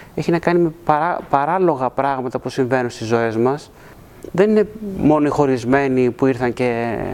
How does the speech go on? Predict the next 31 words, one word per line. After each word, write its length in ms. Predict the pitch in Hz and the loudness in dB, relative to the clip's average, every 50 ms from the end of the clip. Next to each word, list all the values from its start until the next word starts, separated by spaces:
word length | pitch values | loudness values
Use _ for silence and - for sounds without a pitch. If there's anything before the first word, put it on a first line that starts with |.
| - - - - - - | -10 -12 -14 -16 -8 0
μια 200 | - 135 139 131 | 2 2 2 4
διαβάσουν 460 | 127 127 120 123 123 123 - - 123 | 4 2 4 4 2 0 0 -2 0
ένα 140 | 120 120 117 | 0 0 0
βιβλίο. 580 | 113 120 110 117 120 117 117 117 117 120 - - - - - - - - - - - - - | 0 -2 -2 0 0 2 2 2 2 0 -2 -8 -18 -20 -20 -20 -20 -20 -20 -20 -20 -12 -2
Είναι 180 | - 208 220 220 | 0 2 2 4
και 100 | - 202 | 4 2
άνθρωποι 200 | 208 220 208 - | 0 0 0 0
που 60 | 202 185 | 0 -2
έχουν 140 | - 202 196 | 2 2 2
απώλειες, 580 | 196 160 - - 151 156 143 135 143 139 - - | 2 2 2 2 2 2 4 2 0 0 0 0
είναι 220 | 165 160 160 156 | 0 2 2 4
άνθρωποι 340 | 156 160 147 165 156 - 156 | 2 2 0 -2 -2 -2 -2
που 580 | 151 - 156 151 151 151 151 151 147 147 147 147 | -2 0 2 2 4 4 2 2 2 2 2 0
αναρωτιούνται 640 | 151 151 147 151 147 - - - 156 156 147 - | 0 0 -2 -2 -4 -6 -4 0 0 2 2 2
γιατί 160 | 147 156 147 | 2 2 2
υπάρχουν 300 | 151 - 151 151 - 151 | 2 2 0 0 0 0
οι 40 | 151 | -2
πρόσφυγες, 720 | 143 - 156 143 139 - - 135 123 135 131 131 127 131 - | 0 2 2 2 2 0 -4 -2 0 0 0 0 -2 -6 -10
υπάρχουν 340 | - - 156 151 139 147 | -2 -2 -2 0 0 0
άνθρωποι 280 | 151 156 151 156 147 - - - | 0 0 0 -4 -6 -6 -6 0
που, 240 | - 165 160 151 147 - - - | 2 2 2 2 -2 -6 -10 -6
ε, 40 | 143 | -4
βλέπουν 420 | 143 143 147 143 156 175 165 170 165 | -4 -4 -2 0 0 0 2 4 2
την, 180 | 170 151 147 | 2 2 0
την 120 | - - 127 | 0 0 2
παραλλαγή 560 | 135 143 139 135 139 139 135 123 - 160 160 | 2 2 2 2 0 0 -2 0 0 0 0
της 320 | 160 - 143 143 135 - | 2 2 0 2 2 0
αφήγησης 460 | 143 135 - 156 156 147 151 135 - | -2 0 2 0 2 2 0 -2 -2
του, 260 | - - 143 139 139 135 | 0 0 2 2 2 0
του 100 | - 135 | -2 -2
παραμυθιού, 760 | - 151 147 143 139 139 139 127 - - 147 143 143 143 139 | 0 0 0 2 4 2 2 2 0 0 2 2 2 2 -2